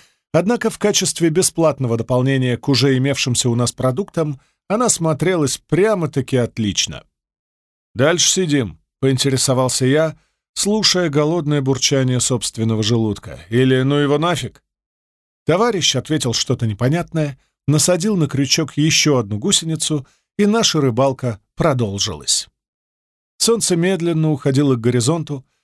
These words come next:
над водой стала сгущаться едва заметная белёсая дымка, а по окрестностям расползлась умиротворяющая тишина.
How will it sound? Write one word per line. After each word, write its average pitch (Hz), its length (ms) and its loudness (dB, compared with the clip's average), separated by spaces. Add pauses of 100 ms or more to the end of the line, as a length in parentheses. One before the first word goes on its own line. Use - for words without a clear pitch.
(140)
над 147 140 4
водой 156 300 2
стала 135 300 0
сгущаться 123 600 0
едва 131 280 2
заметная 135 580 0
белёсая 117 460 0
дымка, 139 460 -2 (300)
а 117 80 0
по 127 120 2
окрестностям 151 840 -2 (100)
расползлась 135 960 0
умиротворяющая 110 960 0
тишина. 76 540 -6